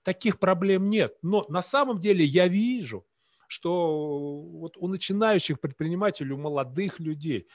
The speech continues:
очень много с этим проблем. Как научиться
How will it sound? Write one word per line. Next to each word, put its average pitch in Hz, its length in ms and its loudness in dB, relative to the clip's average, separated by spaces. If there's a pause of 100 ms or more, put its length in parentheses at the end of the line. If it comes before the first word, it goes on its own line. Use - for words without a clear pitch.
(280)
очень 196 260 -6
много 190 320 -8
с - 140 -12
этим 175 240 -10
проблем. 156 560 -8 (1500)
Как 185 360 0 (160)
научиться 117 920 -10